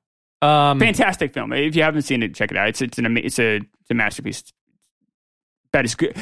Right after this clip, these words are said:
Speaker 2: said about as good as performance you're gonna see from an actress. And
Speaker 1: Yeah, she's, she's fantastic. Um, all right.
Speaker 2: We have, we have some, uh, some weather for you.
Speaker 1: Really?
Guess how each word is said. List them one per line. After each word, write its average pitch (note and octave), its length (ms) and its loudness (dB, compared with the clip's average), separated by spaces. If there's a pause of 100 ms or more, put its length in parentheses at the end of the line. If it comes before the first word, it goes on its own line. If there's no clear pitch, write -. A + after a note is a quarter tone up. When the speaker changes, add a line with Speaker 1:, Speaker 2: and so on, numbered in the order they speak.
Speaker 2:
said G3 120 2
about D3 140 2
as C3+ 80 0
good E3+ 120 0
as D3 40 -2
performance C#3 420 0
you're B2 80 -4
gonna A2+ 140 -2
see - 140 -4
from A#2 180 -4
an A#2+ 60 -2
actress. - 340 -4
And - 200 -6 (200)
Speaker 1:
Yeah, G2 140 -2
she's, - 320 -6
she's - 240 -10
fantastic. - 440 -16 (400)
Um, A#2 500 0 (200)
all F#3 100 6
right. A2 160 2 (760)
Speaker 2:
We C#3+ 80 2
have, D#3+ 180 2 (160)
we C#3 160 0
have D3+ 220 2
some, C#3+ 320 2
uh, B2+ 400 2 (560)
some B2 120 0
weather D3 200 4
for G2 160 -4
you. D#2+ 100 -6 (680)
Speaker 1:
Really? C4+ 520 4